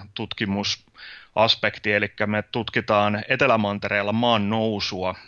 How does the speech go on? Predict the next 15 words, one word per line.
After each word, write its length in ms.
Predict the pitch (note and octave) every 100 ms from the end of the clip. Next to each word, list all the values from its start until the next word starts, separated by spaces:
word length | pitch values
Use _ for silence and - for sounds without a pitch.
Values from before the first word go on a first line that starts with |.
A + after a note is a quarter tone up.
| - _
ja, 360 | F2 G#2 G2 F#2+ - - - - - - - _
ja, 160 | G2 F#2+
ja 320 | F#2+ G2 D#2 - _ _ _ _ _ _ - -
Etelä-, 280 | C3+ D3 C#3+
Etelämanner 640 | F3 F3 E3+ D3+ D3 C#3 C3+
on 300 | C#3 C#3+ A#2 - - - - -
yksi 300 | F3+ F3+ - -
kolmesta 640 | E3 D#3 B2 A2+ - A2+ - - _ _ - - _
alueesta 540 | C3+ D3 C3 A#2+ - A#2 _ B2
maapallolla, 680 | C3 C#3 C3 A2+ A2+ A2+
jossa 340 | A2 A2 - A2+
on 180 | A2+
viime 260 | B2+ B2+ A2+
jääkauden 540 | A#2+ A#2+ A#2 G#2+ G#2
jälkeistä 640 | G#2 G#2 - G#2+ G#2 A2